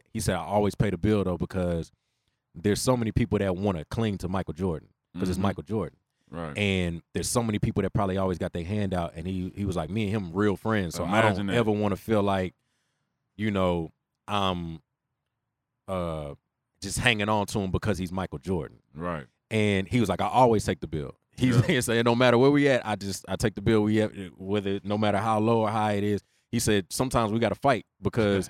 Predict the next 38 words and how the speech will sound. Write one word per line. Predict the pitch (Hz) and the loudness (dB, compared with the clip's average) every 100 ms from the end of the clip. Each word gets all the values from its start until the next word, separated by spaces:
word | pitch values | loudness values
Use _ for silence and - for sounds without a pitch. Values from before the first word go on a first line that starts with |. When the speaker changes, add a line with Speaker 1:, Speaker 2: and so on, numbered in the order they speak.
| - | -10
Speaker 2:
<laughs> | - - | -8 0
Speaker 1:
he | 143 | 2
wanna | 113 104 | 4 2
take | 110 | 0
the | 95 | 0
bill, | 90 107 | 0 0
but | 98 98 | 0 2
I | 131 | 2
wanna | 123 104 | 2 0
take | 113 92 | -2 -6
the | 85 | -2
bill | 95 90 | -2 -2
for | 127 131 | -2 -2
him." | 104 | -2
And, | 95 - | -4 -6
and, | 98 87 _ _ _ _ _ - | -8 -8 _ _ _ _ _ -6
and, | 131 113 | -6 -6
and | 110 | -4
that's | 135 131 | -4 0
crazy | 147 151 131 | 2 2 0
'cause, | 131 | 0
like, | 120 110 | 0 0
when | 110 117 | 0 -2
you, | 123 117 - _ - | 0 0 -2 _ -8
when | 101 120 | -4 0
you | |
looking | 143 135 120 | 2 2 2
at, | 110 98 _ _ _ | 0 -2 _ _ _
when | 98 113 | -2 0
you | 127 | 2
looking | 120 110 | 2 2
at | 107 | 2
people | - 123 107 | 2 0 0
that | 104 98 | 2 0
are | |
successful | 92 92 - 113 - 101 98 | -2 -6 -2 -2 0 0 -2
or, | - 95 90 90 82 _ _ _ 92 | 0 0 0 0 -4 _ _ _ -2
uh, | 92 87 | 0 0